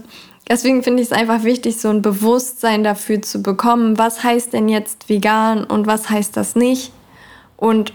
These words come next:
was tut meinem Körper gut und was nicht. Weil wir schnell irgendwelche Label verteilen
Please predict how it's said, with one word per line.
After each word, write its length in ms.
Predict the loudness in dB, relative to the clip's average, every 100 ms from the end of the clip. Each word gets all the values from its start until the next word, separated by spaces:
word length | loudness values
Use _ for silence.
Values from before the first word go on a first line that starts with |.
| -8
was 320 | -2 0 0
tut 180 | -2 0
meinem 220 | 2 0
Körper 360 | 2 0 0 0
gut 360 | 2 2 0 0
und 200 | -2 0
was 240 | -2 0
nicht. 380 | 0 0 -4 -14 _ _ _ _ _ _ _ _ _ _ _ _ _ _ _ -4
Weil 680 | 0 2 2 2 0 -2 -8 -20 _ _ _ _ _ _ _ _ _ _ _ _ _ _ _ _ _ _ _ _ _ _ _ _ _ -20 _
wir 340 | 2 4 4
schnell 600 | 0 -2 2 4 4 2 0
irgendwelche 600 | 0 0 2 0 0 0
Label 580 | 2 2 2 2 0 -2
verteilen 920 | -8 -10 -6 -2 0 0 0 -2